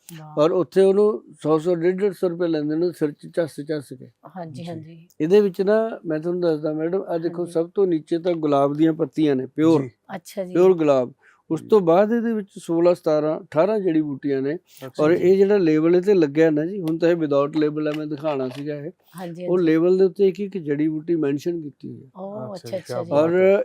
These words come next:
Speaker 2: ਇਹਨਾਂ ਨੂੰ ਇਹਦੇ ਵਿੱਚ ਬੋਤਲ 'ਚ ਪਾਉਣ ਦਾ ਹੀ ਸਟਾਈਲ ਹੈ ਜੀ, ਹਰੇਕ ਤੋਂ ਪੈਂਦੀਆਂ ਨਹੀਂ। ਆਹ ਦੇਖੋ ਪਹਿਲਾਂ
Speaker 1: ਓਹ,
Speaker 2: ਇੱਥੇ ਆਹ
Speaker 1: ਹਾਂਜੀ।
Speaker 2: ਪਾਈ ਫਿਰ, ਆਹ ਪਾਈ ਫਿਰ, ਆਹ
Speaker 3: ਵਾਹ,
Speaker 2: ਪਾਈ
Speaker 3: ਲੇਅਰਿੰਗ
Speaker 2: ਫਿਰ।
Speaker 3: ਬਹੁਤ ਸੋਹਣੀ ਹੋਈ ਹੈ ਜੀ।
Speaker 2: ਇੱਕ ਇੱਕ
Speaker 1: ਲੇਅਰਿੰਗ
Speaker 2: ਚੀਜ਼।
Speaker 1: ਕੀਤੀ ਹੋਈ ਹੈ ਬੜੀ। ਕਿੰਨੀਆਂ
Speaker 3: ਬੋਤਲ
Speaker 1: ਸਾਰੀਆਂ
Speaker 3: ਵੀ ਬਹੁਤ
Speaker 2: ਇਹਦਾ
Speaker 3: ਖੂਬਸੂਰਤ ਲੱਗ ਰਹੀ ਹੈ
Speaker 2: ਹਾਂ,
Speaker 3: ਤਾਂ।
Speaker 2: ਇਹਦੇ 'ਚ ਕੀ ਹੈ,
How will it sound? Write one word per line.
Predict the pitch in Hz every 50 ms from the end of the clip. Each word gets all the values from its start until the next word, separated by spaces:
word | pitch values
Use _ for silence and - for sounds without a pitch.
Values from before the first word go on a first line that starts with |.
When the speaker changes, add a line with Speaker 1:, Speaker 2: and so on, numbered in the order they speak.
| - -
Speaker 2:
ਇਹਨਾਂ | 160 175 185 214 220
ਨੂੰ | 220 214 220 226 190
ਇਹਦੇ | 180 196 220
ਵਿੱਚ | 202 202 180 -
ਬੋਤਲ | 190 165 160 160 151 175 180 180
'ਚ | 175 185
ਪਾਉਣ | 175 - 156 151 156 160 165
ਦਾ | 170
ਹੀ | 180 175
ਸਟਾਈਲ | - - 160 156 165 165 160
ਹੈ | 143
ਜੀ, | 139 143 143
ਹਰੇਕ | 143 147 160 165 170 175
ਤੋਂ | 180 165
ਪੈਂਦੀਆਂ | 170 147 143 143 143 147 147 147
ਨਹੀਂ। | 151 151
ਆਹ | 143 147
ਦੇਖੋ | 143 131 - 143 143
ਪਹਿਲਾਂ | 147 147 147 160 160 151
Speaker 1:
ਓਹ, | 143
Speaker 2:
ਇੱਥੇ | 139 143 143
ਆਹ | 147
Speaker 1:
ਹਾਂਜੀ। | 156 160 175
Speaker 2:
ਪਾਈ | 160 139 143 143
ਫਿਰ, | 139 139 139 143
ਆਹ | 143 151 156 240
ਪਾਈ | 143 131 135
ਫਿਰ, | 131 127
ਆਹ | 135 135
Speaker 3:
ਵਾਹ, |
Speaker 2:
ਪਾਈ | 143 151 151
Speaker 3:
ਲੇਅਰਿੰਗ | 143 147 135 131
Speaker 2:
ਫਿਰ। | 135 143
Speaker 3:
ਬਹੁਤ | 147 151 147
ਸੋਹਣੀ | 143 143 135 135 139 135
ਹੋਈ | 135 127
ਹੈ | 120 113
ਜੀ। | 113
Speaker 2:
ਇੱਕ | 113
ਇੱਕ | 147 - -
Speaker 1:
ਲੇਅਰਿੰਗ | 160 160 220 226 214
Speaker 2:
ਚੀਜ਼। | 160 147
Speaker 1:
ਕੀਤੀ | 143 135 220
ਹੋਈ | 214 196 190
ਹੈ | 190
ਬੜੀ। | 185 185 202 202 - - _ _ - - _ -
ਕਿੰਨੀਆਂ | 214 190 190 202 226 247
Speaker 3:
ਬੋਤਲ | 254 240 247 247
Speaker 1:
ਸਾਰੀਆਂ | 208 208 -
Speaker 3:
ਵੀ | 180
ਬਹੁਤ | 196 196
Speaker 2:
ਇਹਦਾ | 196 208 208
Speaker 3:
ਖੂਬਸੂਰਤ | - 185 185 156 - 190 180 175 - 151
ਲੱਗ | 143 131 123
ਰਹੀ | 127 131
ਹੈ | 151
Speaker 2:
ਹਾਂ, | 156 156 147 143 131 -
Speaker 3:
ਤਾਂ। | - - - 165
Speaker 2:
ਇਹਦੇ | 190 196 247 247
'ਚ | 220 247
ਕੀ | - - 214 214 214 208
ਹੈ, | 175 147 139 147 185